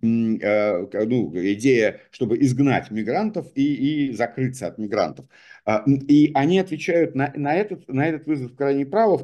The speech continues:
и таким образом не, не отвечают на те озабоченности, которые реально есть у, у, у, э, рядового избирателя. М, и вот эта, эта, эта, эта,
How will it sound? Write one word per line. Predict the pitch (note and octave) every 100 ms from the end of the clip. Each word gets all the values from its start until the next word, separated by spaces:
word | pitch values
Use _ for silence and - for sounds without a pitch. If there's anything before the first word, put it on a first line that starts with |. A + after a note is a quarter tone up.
| -
и | C3
таким | D3 E3+ G3+
образом | E3+ D#3+ C#3 C3+
не, | D3 C3+
не | C#3 D#3+
отвечают | D3+ C3 C#3 C3+ D#3+ C#3
на | C3
те | C3 D#3+
озабоченности, | C#3+ C3+ D3 A3+ E3+ C#3 C3+
которые | C3 C3 D3+ C3
реально | C3+ F3 F3+ C3+ B2+ - -
есть | G#2 F3+ F#3+ -
у, | C3+ D3 D#3+ D3 - -
у, | C3 C3+ D3+ D3+
у, |
э, | C3+ C3+ C3
рядового | B2+ C3+ D3 C3
избирателя. | A#2 A#2+ C3+ - - B1 - _ _ _ _ _
М, | G#2+ A2+ A#2+
и | C#3+ D3+ D3+ C#3
вот | D3 D3
эта, | F#3 -
эта, | E3 E3
эта, | E3+ D#3+
эта, | - -